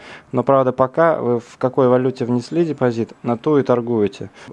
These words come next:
Скоро возможности эту они расширят, и можно будет менять валюту друг на друга.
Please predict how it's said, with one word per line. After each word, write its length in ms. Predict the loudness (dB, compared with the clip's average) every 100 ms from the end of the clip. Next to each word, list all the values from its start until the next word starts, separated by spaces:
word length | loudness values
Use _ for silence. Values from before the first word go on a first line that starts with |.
| -20
Скоро 380 | 0 2 2 2
возможности 580 | 0 -2 -4 -4 -2
эту 180 | -2 0
они 160 | 0 0
расширят, 580 | -2 -4 -2 -2 -2 -8
и 180 | -6 -4
можно 320 | -2 -4 -4
будет 220 | -4 -4
менять 320 | -2 -2 -2 -2
валюту 340 | -4 -4 -4
друг 220 | -8 -8
на 100 | -6
друга. 380 | -4 -2 -2